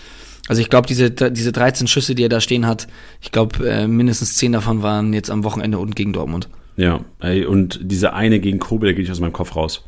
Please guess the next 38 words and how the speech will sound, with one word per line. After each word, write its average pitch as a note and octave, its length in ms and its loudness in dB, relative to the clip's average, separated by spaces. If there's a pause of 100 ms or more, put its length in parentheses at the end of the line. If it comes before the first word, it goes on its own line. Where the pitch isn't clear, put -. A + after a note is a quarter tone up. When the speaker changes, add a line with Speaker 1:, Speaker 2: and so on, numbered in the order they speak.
(180)
Speaker 1:
Ja, F#2+ 320 2
ja, F2+ 140 0
muss G#2+ 180 0
ich G2+ 60 0
auch G2+ 60 0
direkt G2 260 -4
dran F#2 100 -2
denken. F2+ 240 -6 (200)
Speaker 2:
Oder? E3 420 2 (240)
Also, F#2+ 180 0
Speaker 1:
Ja. F2+ 200 0 (420)
Speaker 2:
mal G2 100 0
sehen. F2 220 -2
Ich - 100 -8
bin A3 120 6
gespannt, F3+ 260 4
was D#3 140 2
Diaby C#3 260 4
gegen B2+ 140 2
Hoffenheim A#2+ 260 0
macht. F2 220 -4 (160)
Also, F#2 380 -4 (1500)
man E3 140 4
Speaker 1:
Ich F3 40 8
Speaker 2:
hat E3+ 60 6
Speaker 1:
bin A#2 80 6
Speaker 2:
Hoffnung, A#2 280 4
Speaker 1:
gespannt, - 20 2
Speaker 2:
dass A2 80 -2
Speaker 1:
was - 60 -4
Speaker 2:
Diaby F#2+ 120 2
Speaker 1:
Hoffenheim G2+ 220 0
Speaker 2:
macht. G#2 100 -2
Speaker 1:
generell F#2+ 300 -2
macht. F2 360 -4
Speaker 2:
Ja, C3+ 360 4
ey, A2 260 0
also A#2 320 0